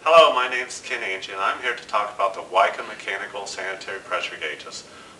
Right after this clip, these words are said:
model type M nine three X dot three A. This series of sanitary pressure gauges were designed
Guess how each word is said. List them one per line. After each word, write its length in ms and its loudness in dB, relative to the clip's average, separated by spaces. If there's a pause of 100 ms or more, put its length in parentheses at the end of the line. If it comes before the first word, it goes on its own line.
(120)
model 300 8
type 300 0 (140)
M 360 -2
nine 200 2
three 220 -6
X 240 -2
dot 260 -2
three 280 -12
A. 80 -10 (680)
This 160 4
series 440 0
of 80 -8
sanitary 480 -6
pressure 420 -4
gauges 400 -10
were 140 -8
designed 540 -4